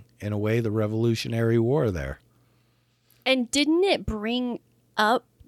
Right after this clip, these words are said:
Speaker 2: the whole Know Nothing Party that sort of gained power after that?
Speaker 1: It spiraled. That kind of nativism and nationalism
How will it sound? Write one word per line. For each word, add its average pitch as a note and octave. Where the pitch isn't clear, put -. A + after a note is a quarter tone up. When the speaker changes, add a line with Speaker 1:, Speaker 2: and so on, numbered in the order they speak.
Speaker 2:
the A3
whole G#3
Know G3
Nothing G3
Party G3
that A3
sort G#3+
of G#3
gained F#3+
power F#3+
after G#3
that? C4+
Speaker 1:
It C3
spiraled. C3+
That A#2
kind C#3
of A2+
nativism B2
and G#2
nationalism A#2+